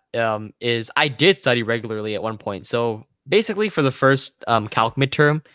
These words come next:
I studied basically all at the end, and I was like, "Oh, I got this." And then I actually, actually did okay. Like, I actually did pretty well. Um, but I knew that something had to change for the next midterm. I was like, "If I wanna pass this next midterm, it's gonna be a lot harder.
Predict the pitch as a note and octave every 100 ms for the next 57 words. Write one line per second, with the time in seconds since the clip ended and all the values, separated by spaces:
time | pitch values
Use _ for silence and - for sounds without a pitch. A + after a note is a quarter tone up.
0 | - - D#3+ B3 D3 D3 - C3 A#2+ A#2+
1 | G2 F#2 C#3+ C#3+ A2 A#2 A#2 F3 D3+ A#2
2 | A#2 - - G#2+ - A#2+ B2 G3+ - A2
3 | - _ _ - - B2+ G2+ - G2+ C#3
4 | _ - G#2+ C3 C#3 A2+ - G#2+ F#2 G2+
5 | - _ _ _ - A#2 A#2 A2+ G#2+ B2
6 | B2 A#2 _ _ _ _ _ - C#3 C#3
7 | C#3+ E3 D3+ B2 - C#3+ C3+ A#2+ B2 -
8 | - A#2+ A2+ A#2 - A2+ G#2 G2 G#2+ A#2
9 | - A2 G#2 - G2+ G#2 G#2+ G2+ _ _
10 | _ - D#3 E3+ - C#3 C3+ - B2+ -
11 | G#2+ - G#2+ A2 C3+ B2+ A#2 - A2+ C3
12 | D3+ C3+ C#3 C3+ C3+ C3+